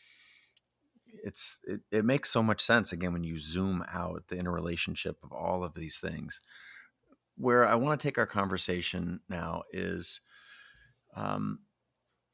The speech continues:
this work is hard. It's full of barriers. I mean, you talk a lot about being stuck.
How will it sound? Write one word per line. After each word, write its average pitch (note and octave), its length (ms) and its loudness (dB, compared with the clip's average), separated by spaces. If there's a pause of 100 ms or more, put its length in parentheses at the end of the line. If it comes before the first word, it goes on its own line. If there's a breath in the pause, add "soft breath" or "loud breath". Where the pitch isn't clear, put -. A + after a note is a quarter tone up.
(760)
this D#3 300 2
work F3 200 2
is C#3+ 100 2
hard. F#2 580 -2 (640)
It's - 120 -16
full A#2+ 300 4
of F2+ 220 0
barriers. F2 600 -2
I - 20 -4
mean, F#2 120 0
you F#2 60 2
talk F#2 280 0
a F#2 60 0
lot E2+ 220 0
about E2+ 280 -2
being E2+ 240 -6
stuck. - 800 -6